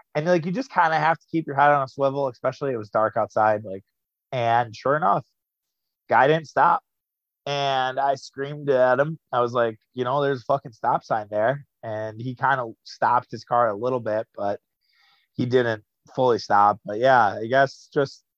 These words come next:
P S A to all those out there in the Milwaukee streets, like, keep the head on the swivel, man. People aren't stopping. The guy was on his phone. Like, I'm not trying to sound like an old, old guy here, but, like, he was on his phone. Yeah. And clearly, you know, wasn't paying attention to anything but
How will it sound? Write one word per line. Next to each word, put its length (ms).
P 120
S 200
A 220
to 60
all 200
those 260
out 220
there 240
in 140
the 400
Milwaukee 500
streets, 640
like, 280
keep 180
the 80
head 160
on 120
the 80
swivel, 340
man. 340
People 200
aren't 200
stopping. 480
The 80
guy 220
was 120
on 140
his 140
phone. 400
Like, 120
I'm 120
not 200
trying 200
to 60
sound 220
like 160
an 80
old, 240
old 240
guy 220
here, 240
but, 120
like, 220
he 120
was 140
on 140
his 140
phone. 380
Yeah. 280
And 340
clearly, 640
you 80
know, 120
wasn't 300
paying 200
attention 480
to 100
anything 480
but 300